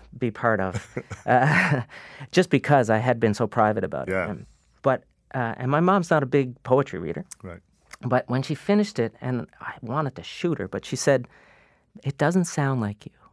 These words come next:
Speaker 2: Oh.
Speaker 1: And m-, now I realize just how right she was about
Speaker 2: Mm-hmm.
Speaker 1: that. And it took me a long time to find a voice that was mine.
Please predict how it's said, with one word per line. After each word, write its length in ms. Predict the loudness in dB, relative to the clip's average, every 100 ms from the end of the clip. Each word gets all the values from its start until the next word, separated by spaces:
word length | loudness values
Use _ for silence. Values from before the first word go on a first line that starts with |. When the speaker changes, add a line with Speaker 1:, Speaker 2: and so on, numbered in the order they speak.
| _
Speaker 2:
Oh. 100 | -14 -14 -20 _ _ _ 0
Speaker 1:
And 400 | 2 2 0 -6 _ _ _ -6
m-, 300 | -6 -4 -4
now 540 | 2 4 6 6 4 2
I 80 | 0
realize 600 | 2 2 2 0 -2 -8 -18 _
just 300 | -8 -8 -10
how 720 | -4 0 2 2 0 -2 -10 _ _ _ _ _ _ _ _ -20
right 300 | -6 -2 -2
she 140 | -4 -10
was 200 | -8 -8
about 180 | -8 -10
Speaker 2:
Mm-hmm. 60 |
Speaker 1:
that. 240 | -10 -14 -18 _ _ _ -6
And 180 | 0
it 120 | 0 -2 -12
took 320 | -2 -2 2
me 360 | 0 2 -2 -4
a 100 | -6
long 480 | -6 -2 0 0 -2
time 260 | -2 -2 -2
to 60 |
find 300 | -2 -2 0
a 40 | -2
voice 260 | -4 -4
that 140 | -6 -8
was 140 | -6
mine. 420 | -2 -2 -2 -6